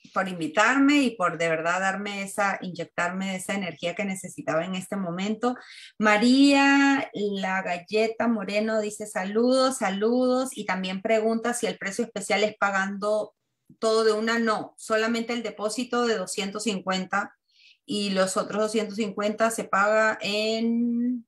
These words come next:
mayo, si no me equivoco. Hay una fecha que está ahí escrito, en el Big Cartel está escrito.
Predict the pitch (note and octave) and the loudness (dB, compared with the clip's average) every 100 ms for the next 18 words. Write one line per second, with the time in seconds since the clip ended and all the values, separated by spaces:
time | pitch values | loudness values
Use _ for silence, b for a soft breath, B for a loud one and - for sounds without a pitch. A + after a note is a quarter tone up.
0 | - F3 F3+ G#3 G#3 A#3+ C#4+ - F#3+ F3+ | -14 -6 -2 -2 -4 -6 -8 -8 -8 -8
1 | F#3+ - F3 F#3 F#3+ A#3+ D#4 - F3 F#3+ | -8 -8 -6 -6 -6 -6 -6 -2 0 0
2 | G#3 G#3+ A3 G#3 D#3+ D3+ F#3+ F#3+ A#3 C4 | -4 -2 -2 -2 -6 -6 -6 0 2 4
3 | D4 D4 B3+ C#4+ - F3+ - F#3 F#3 F3+ | 4 2 4 4 2 -6 -4 -6 -6 -6
4 | F3+ F3 A3+ A3+ C4+ B3+ C4+ C4+ B3+ G#3+ | -8 -6 -4 0 0 2 2 2 0 -4
5 | G#3 G3 G3+ - | -6 -8 -10 -10